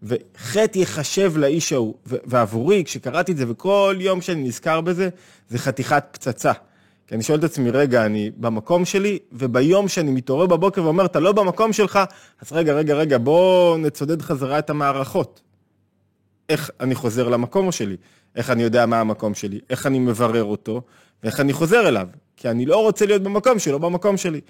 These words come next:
כי הוא גורם לך גם לאיבוד הכוחות שלך, אבל הרבה יותר מזה, לסוג של, אה, חוסר שלמות.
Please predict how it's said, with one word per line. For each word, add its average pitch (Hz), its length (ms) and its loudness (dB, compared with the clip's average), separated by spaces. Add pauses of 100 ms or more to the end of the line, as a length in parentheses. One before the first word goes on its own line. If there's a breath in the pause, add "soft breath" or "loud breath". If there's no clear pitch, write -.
(280 soft breath)
כי 156 100 -2
הוא 135 80 2
גורם 175 320 4
לך 185 200 2 (100)
גם 170 240 2
לאיבוד 151 380 2
הכוחות 131 600 -4
שלך, 117 260 -8
אבל 120 340 -2
הרבה 131 280 -2
יותר 175 260 -2
מזה, 101 240 -6 (640)
לסוג 175 360 0
של, 190 260 2
אה, 151 280 2 (560)
חוסר 185 560 0
שלמות. 147 720 -2